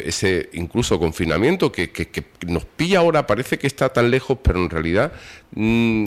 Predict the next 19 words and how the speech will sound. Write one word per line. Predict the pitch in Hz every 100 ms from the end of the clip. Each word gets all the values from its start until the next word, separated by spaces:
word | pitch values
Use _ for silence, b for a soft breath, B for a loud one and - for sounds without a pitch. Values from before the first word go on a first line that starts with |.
| -
hace | 123 - - 160 156 143
muy | 117 120 127 170 165
poquito | - 90 98 87 80
tiempo, | 92 87 73 69 - B B B -
eh, | 113 110 107 101 101
simplemente | - 143 185 170 156 147
el | 127
hecho | - 139 127 - -
de | - 107
salir | - 101 110 104
a |
la | 87
calle, | - 90 76 65 - B B
simplemente | - 104 113 123 117 113
el | 110
hecho | - 113 95
de | - 101 95 90
poder | - 92 98 104 98 69 - -
ponerte | - 95 101 104 104 98 95 92